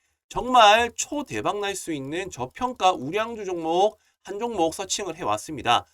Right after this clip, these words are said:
자, 이 내용 한번 살펴보시고 내가 평소에 관심 종목이 조금 필요했다 하시는 분들은 이번 기회에, 어, 정말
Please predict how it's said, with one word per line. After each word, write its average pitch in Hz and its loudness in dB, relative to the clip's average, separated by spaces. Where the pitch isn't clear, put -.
자, 139 -6
이 254 -2
내용 214 2
한번 170 -4
살펴보시고 170 0
내가 170 2
평소에 226 0
관심 220 -6
종목이 226 -4
조금 156 -6
필요했다 233 -6
하시는 165 -8
분들은 139 -2
이번 208 0
기회에, 220 2
어, 92 -6
정말 214 0